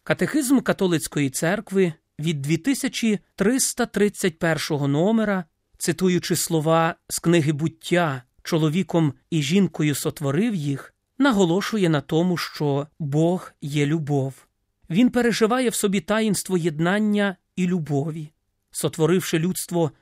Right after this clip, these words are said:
чоловіком і жінкою на свій образ, Бог виписав на ньому його покликання, а отже, здатність і належну відповідальність любові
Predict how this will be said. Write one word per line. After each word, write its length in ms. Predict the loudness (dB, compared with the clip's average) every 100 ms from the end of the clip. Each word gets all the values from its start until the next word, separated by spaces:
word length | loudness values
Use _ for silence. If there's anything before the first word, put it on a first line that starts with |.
| _
чоловіком 580 | -4 -2 -2 -2 -2 -2
і 100 | -4
жінкою 520 | 0 0 0 0 0
на 120 | 0
свій 240 | -2 -4 -6
образ, 680 | -2 -2 -2 -4 -4 -8 -14 _ _
Бог 440 | -6 0 0 0 0
виписав 580 | 0 0 -4 -2 2
на 120 | 2 2
ньому 500 | 2 2 2 2 -2 _
його 280 | 0 2 0
покликання, 840 | -2 -4 0 0 -2 -6 -6 -8 -14 _ _
а 100 | -6
отже, 540 | -2 0 0 -2 -2 -2 -10
здатність 920 | -8 -2 0 0 0 0 0 -4 -10 _
і 100 | 0
належну 680 | 2 0 0 0 0 0 0 -4
відповідальність 1120 | -4 -4 -2 -2 0 0 0 2 0 -2 -8 -18 _
любові 640 | 0 0 0 -2 0 -4